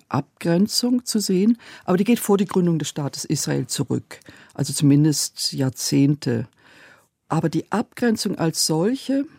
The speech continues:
unabhängig davon, wo genau wir sie jetzt historisch festlegen,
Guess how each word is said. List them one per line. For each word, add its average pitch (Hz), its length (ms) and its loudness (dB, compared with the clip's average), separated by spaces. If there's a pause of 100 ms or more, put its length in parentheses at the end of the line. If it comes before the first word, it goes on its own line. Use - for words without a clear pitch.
(260)
unabhängig 170 480 0
davon, 147 360 -2
wo 214 300 4
genau 156 320 0
wir 147 80 0
sie 147 120 -6
jetzt - 200 -6
historisch - 800 -4 (160)
festlegen, 156 800 -2